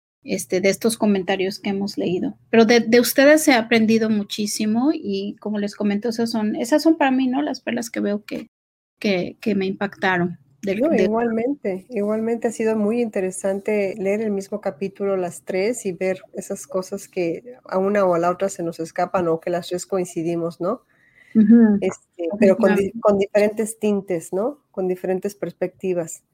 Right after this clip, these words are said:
Speaker 1: Ujú.
Speaker 2: Y este, a-, ahorita, ahorita que hablas de,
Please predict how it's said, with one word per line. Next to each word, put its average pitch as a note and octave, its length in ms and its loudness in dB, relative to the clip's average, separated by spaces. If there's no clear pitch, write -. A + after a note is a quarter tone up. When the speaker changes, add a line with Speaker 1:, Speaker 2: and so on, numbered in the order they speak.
Speaker 1:
Ujú. G3 520 -2
Speaker 2:
Y F3+ 200 -4
este, - 580 -6
a-, - 100 0
ahorita, G#3 480 2
ahorita G#3+ 480 2
que F#3 260 0
hablas G3 300 -2
de, E3 320 -4